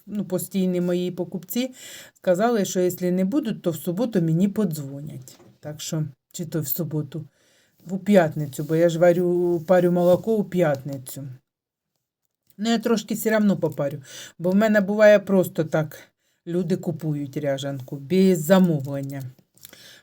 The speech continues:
Трошки спарю. То, е, чого це ж в мене не вистачає сметани? Люди замовляють, а в ряжанку ж треба сметану ложити.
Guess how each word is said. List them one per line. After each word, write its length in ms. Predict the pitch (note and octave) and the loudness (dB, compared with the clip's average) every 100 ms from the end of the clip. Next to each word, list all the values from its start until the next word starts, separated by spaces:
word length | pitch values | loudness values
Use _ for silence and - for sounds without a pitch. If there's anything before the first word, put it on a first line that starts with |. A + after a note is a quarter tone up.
| _ | _
Трошки 380 | F#3 G3 - F#3 | -8 -6 -4 -4
спарю. 480 | - D3 D3+ D3+ | -4 -10 -8 -8
То, 380 | D3+ A3 A3 G#3 | -4 -2 0 0
е, 40 | G3 F3 F3+ G3 - - _ _ _ - | -2 -6 -12 -16 -18 -20 _ _ _ -10
чого 420 | A3+ A#3 A#3 A#3+ | -2 0 2 0
це 180 | A#3 A3+ | 0 -2
ж 80 | G#3 | 0
в 40 | |
мене 260 | A#3 A#3 A3 | 0 2 2
не 120 | A3 | 0
вистачає 640 | G#3 - G#3+ G#3+ G#3+ G#3 | -4 -2 -2 0 2 2
сметани? 680 | G3+ G3+ G3 E3 C#3 C#3+ C3 - - - | 2 2 2 -2 -4 -8 -12 -20 -20 -8
Люди 280 | F#3+ G3+ A3 | -4 -2 0
замовляють, 680 | G#3 G#3 G#3 A3 A#3+ G#3 - | 0 0 0 0 0 0 -2
а 140 | F#3 | -2
в 60 | F3 | 2
ряжанку 460 | G3 G3+ F#3+ F3+ | 2 4 2 0
ж 120 | E3 - | -4 4
треба 280 | F#3 F3+ | 6 6
сметану 640 | F#3 F#3+ F#3 F#3 E3 D#3 D3 | 2 0 0 0 2 0 -2
ложити. 600 | C#3+ C3+ C#3 C3 D#3 | -6 -10 -12 -12 -14